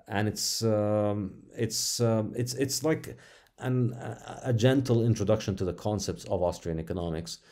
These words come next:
Uh, there are a lot of readings that are described, but I'd like to think of this as, like, the, uh, introduction to those readings. So you begin with, uh, I mean, p-, part of the reason that I, that motivated me to do this course,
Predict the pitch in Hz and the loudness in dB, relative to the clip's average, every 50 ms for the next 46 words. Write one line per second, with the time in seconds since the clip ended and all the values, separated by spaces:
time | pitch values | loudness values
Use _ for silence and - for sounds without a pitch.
0 | - - - - _ - - - 98 95 95 92 92 92 90 95 110 113 113 113 | -20 -20 -20 -20 _ -20 -12 -8 -4 -2 0 0 0 0 0 2 2 4 6 6
1 | 113 113 113 127 143 156 143 127 113 117 117 107 95 92 90 92 87 - - - | 6 6 6 4 4 4 2 2 2 2 2 2 2 0 0 0 -4 -4 -6 -6
2 | 95 98 92 90 90 90 87 85 85 - - - - - 123 107 98 - - - | -4 -2 0 0 0 0 -2 -4 -6 -10 -14 -18 -14 -8 -6 -4 -4 -6 -6 -8
3 | - - 160 139 110 87 87 95 98 - 82 120 113 123 123 120 123 127 123 127 | -4 -2 0 0 2 0 0 -2 -4 -6 -6 -2 2 2 2 2 2 0 0 2
4 | 123 123 123 123 123 127 139 156 - - 123 120 143 123 120 117 120 113 - 107 | 2 2 0 0 0 2 2 0 0 -2 -6 -6 -4 -4 -2 -2 -2 -2 -2 -4
5 | 92 95 107 104 98 - 98 95 95 92 92 - - - 95 95 85 82 76 - | -4 -2 -2 -2 -2 -2 -2 0 0 -2 -4 -6 -10 -12 -12 -10 -10 -10 -10 -12
6 | - - - 120 113 104 - 113 107 110 110 - - 87 82 85 82 85 82 80 | -12 -10 -6 -4 -4 -2 0 2 2 2 2 0 -4 -6 -6 -4 -2 -2 -2 -2
7 | 82 85 82 78 82 82 - - 104 101 98 95 95 - - - - - - - | -2 -4 -2 -2 -4 -6 -4 -2 0 2 2 0 0 -4 -14 -20 -20 -20 -20 -16
8 | _ - 107 110 120 113 123 117 117 135 139 156 160 147 123 120 120 110 98 95 | _ 0 4 6 6 6 6 6 6 6 6 6 6 6 6 6 4 4 2 -2
9 | 92 90 92 98 104 101 98 95 95 92 92 92 90 92 92 90 73 - - - | -4 -2 0 0 2 4 4 4 4 4 2 0 0 0 0 -2 -4 -6 -10 -14
10 | - - - - 117 127 127 123 120 - - - - - - _ _ _ - - | -14 -12 -6 -2 0 2 4 2 2 0 -4 -10 -16 -20 -20 _ _ _ -16 -16
11 | - - - - - - 123 120 - 156 - - 123 - 165 175 180 160 147 156 | -16 -14 -14 -12 -12 -12 -12 -6 -2 -2 -2 0 2 4 6 6 8 8 6 6
12 | 147 135 131 123 113 110 107 98 98 101 107 110 110 117 120 123 120 107 104 98 | 6 4 4 4 6 6 6 4 4 4 4 4 6 6 8 8 8 8 6 6
13 | 95 85 92 90 85 - 85 87 120 139 127 101 - - - 92 82 80 82 - | 6 4 2 0 0 -2 -2 0 2 2 2 2 0 -2 -2 -2 -2 -2 -2 -4
14 | - - | -8 -12